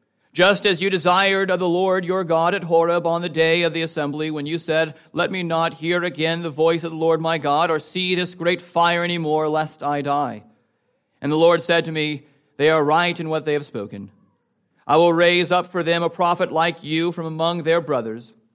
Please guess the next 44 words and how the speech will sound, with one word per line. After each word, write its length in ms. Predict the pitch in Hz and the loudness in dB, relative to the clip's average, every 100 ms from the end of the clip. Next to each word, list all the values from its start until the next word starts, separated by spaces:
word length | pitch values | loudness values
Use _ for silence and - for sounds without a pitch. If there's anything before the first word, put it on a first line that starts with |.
| _ _ _ - | _ _ _ -8
and 120 | 131 | -2
I 100 | 135 | 0
will 140 | 139 143 | 0 0
put 300 | 156 147 - _ _ _ | 0 -2 -4 _ _ _
my 220 | 143 165 | 0 2
words 460 | 165 165 160 160 156 | 4 4 4 2 0
in 80 | 160 | -4
his 240 | 175 165 | -2 -4
mouth, 280 | 139 101 107 _ _ _ - | -4 -6 -10 _ _ _ -6
and 260 | 139 139 | -2 -2
he 160 | 151 165 | -2 -2
shall 180 | 165 151 | -2 -4
speak 340 | - 170 165 | -4 -6 -6
to 60 | 151 | 0
them 300 | 160 160 147 | 0 0 -2
all 400 | 160 165 170 160 | 0 2 2 2
that 100 | 151 | 0
I 120 | 156 | -2
command 380 | 160 120 107 110 | -4 -8 -8 -10
him. 220 | 101 101 _ _ _ _ _ _ _ _ _ _ _ | -12 -14 _ _ _ _ _ _ _ _ _ _ _
And 180 | - 151 | -2 0
whoever 300 | 156 170 180 | 4 2 2
will 160 | 170 170 | 0 0
not 180 | 165 147 | 0 0
listen 380 | 170 170 170 | -2 -2 -6
to 100 | 156 | -6
my 200 | 160 160 | -2 0
words 600 | 156 151 156 165 156 - _ _ - | 2 2 2 -2 -6 -20 _ _ -6
that 160 | 139 | -6
he 260 | 147 156 156 | -4 -6 -6
shall 220 | 156 147 | -6 -6
speak 340 | - 160 160 | -6 -6 -6
in 80 | 156 | -4
my 220 | 143 151 | -4 -4
name, 340 | 143 107 101 107 _ _ | -4 -6 -10 -12 _ _
I 220 | - 147 160 | -2 0 2
myself 640 | 160 151 - 151 151 147 | 0 -2 -2 2 2 0
will 140 | 147 143 | -4 -4
requ-, 300 | 147 - - | -6 -10 -14
will 200 | 135 135 | -8 -6
require 480 | 135 127 135 139 135 | -8 -8 -4 -4 -4
it 100 | 127 | -6
of 140 | 123 | -10
him. 300 | 110 95 98 | -10 -12 -14